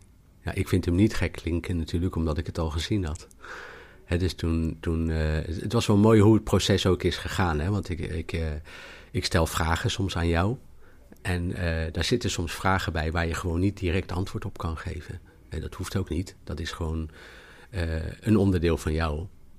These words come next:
Want er zijn vragen bij waar je gewoon even een nachtje over moet slapen om te weten, om te voeden, om, om te ervaren. Dat is dat, eh, contemplate waar we het over gehad hebben. Een van die grote kernwaardes van jou, hè? Dus dat, eh, overdenken,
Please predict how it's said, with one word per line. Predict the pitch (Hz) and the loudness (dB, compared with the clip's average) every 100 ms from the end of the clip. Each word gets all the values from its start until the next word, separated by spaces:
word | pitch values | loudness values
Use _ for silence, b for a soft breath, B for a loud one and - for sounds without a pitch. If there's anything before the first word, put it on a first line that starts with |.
| - | -10
Want | 95 90 | -6 -2
er | 92 | 0
zijn | 92 90 | 0 0
vragen | - 85 82 82 | -2 -2 -2 -2
bij | 80 82 | 0 0
waar | 82 82 | 0 -2
je | |
gewoon | 85 90 | -2 -2
even | 85 104 104 87 | 0 0 0 -2
een | 85 | -2
nachtje | 85 - 78 | -2 -4 -4
over | 78 82 | -4 -4
moet | 80 78 | -4 -4
slapen | 92 87 82 78 | -4 -4 -6 -6
om | 87 85 | -4 -4
te | - | -2
weten, | 80 78 - 80 - - | -2 -2 -6 -8 -10 -8
om | 85 | -6
te | - | -6
voeden, | - 87 80 90 - B B B B | -4 -4 -2 -4 -6 B B B B
om, | 87 82 | -4 -2
om | 85 78 | -2 -4
te | - | -4
ervaren. | 92 92 - 90 80 85 131 - - - B B B - | -2 0 2 4 4 0 -4 -12 -20 -20 B B B -8
Dat | 85 | -4
is | 87 - | -2 -2
dat, | 82 76 | -6 -4
eh, | 80 78 | -4 -4
contemplate | - 90 87 85 87 82 90 | 0 0 0 -2 0 -2 -2
waar | 85 80 82 | -4 -2 -2
we | |
het | 80 - | -4 -4
over | 87 - | -6 -6
gehad | - 82 85 | -6 -4 -2
hebben. | 85 90 | -2 -2
Een | 78 87 | -2 -2
van | 90 | -2
die | 85 | -4
grote | - 87 87 - | -2 -4 -4 -6
kernwaardes | 92 87 85 82 90 - | -4 0 0 0 -2 -4
van | 85 | -4
jou, | 82 90 87 | -2 -2 -4
hè? | |
Dus | 92 90 | -6 -6
dat, | - 82 | -6 -6
eh, | 87 78 80 80 B B | -4 -4 -6 -10 B B
overdenken, | 110 104 95 85 92 - 131 | 2 4 4 2 2 2 -2